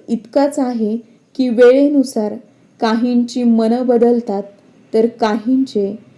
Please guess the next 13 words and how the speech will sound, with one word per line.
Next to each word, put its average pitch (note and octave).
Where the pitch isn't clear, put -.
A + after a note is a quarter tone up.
दिवस A3+
बदलतात. G3
व्हिडिओ A#3
आवडला A3
असेल A#3
तर A3+
लाईक A#3
आणि C4+
शेअर B3+
करा B3+
आणि A3+
चॅनलला A#3+
सबस्क्राईब A#3+